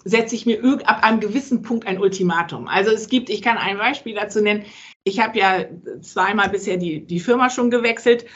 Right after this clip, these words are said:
und es ist natürlich ab einem gewissen Punkt kommt man, na-,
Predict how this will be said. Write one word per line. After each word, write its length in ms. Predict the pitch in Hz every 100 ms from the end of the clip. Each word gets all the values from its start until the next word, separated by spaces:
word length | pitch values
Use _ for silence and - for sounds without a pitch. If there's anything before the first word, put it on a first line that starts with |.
| - -
und 120 | 214 214
es 140 | 214
ist 120 | 185
natürlich 360 | 233 226 247 233
ab 140 | 208
einem 220 | 208 214
gewissen 360 | 214 233 247 233
Punkt 320 | - 254 247
kommt 180 | 254 240
man, 140 | 220
na-, 220 | 202 190